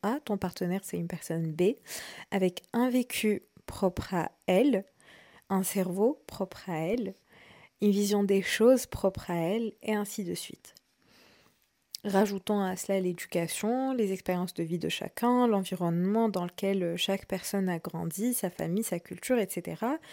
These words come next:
Il y a de fortes chances, en fait, qu'on soit très différents sur, sur tous ces points, même si après, évidemment, on peut avoir des valeurs communes, on peut avoir, euh, mais fondamentalement, on est différents.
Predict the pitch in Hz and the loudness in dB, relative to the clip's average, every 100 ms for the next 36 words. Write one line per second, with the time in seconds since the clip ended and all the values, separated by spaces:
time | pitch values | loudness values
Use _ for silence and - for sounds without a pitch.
0 | - - - 190 196 - 247 - 208 - | -20 -6 2 4 2 0 0 0 0 0
1 | 247 - 190 - 247 269 - - 185 185 | -2 -4 -8 -2 -2 -2 -8 -6 -4 -4
2 | - 226 254 - - - - 247 208 - | 0 2 2 -2 -12 -6 0 0 0 -4
3 | 196 180 208 - - - - 175 - 220 | -2 -2 -4 -6 -16 -12 -8 -8 -6 -6
4 | 220 175 175 - 320 - _ _ _ _ | -4 -4 -4 -4 -4 -6 _ _ _ _
5 | _ _ _ _ - - 190 202 - 220 | _ _ _ _ -16 -4 -2 -2 2 2
6 | 190 - 226 190 190 202 214 190 180 175 | 2 0 -2 -2 -2 -2 -2 0 0 0
7 | 190 175 175 180 - - 175 196 233 220 | 0 0 0 -2 -4 -4 -2 0 2 0
8 | 180 185 175 190 196 190 - - - - | 0 -2 0 2 0 -2 -8 -20 -18 -20
9 | - - - 202 233 339 _ - - 240 | -18 -12 -4 0 0 -2 _ -14 -4 0
10 | 233 208 196 185 190 277 - - 196 214 | 2 0 0 0 2 0 -2 -6 -2 -2
11 | 277 233 - 196 180 | -2 -6 -4 -4 -4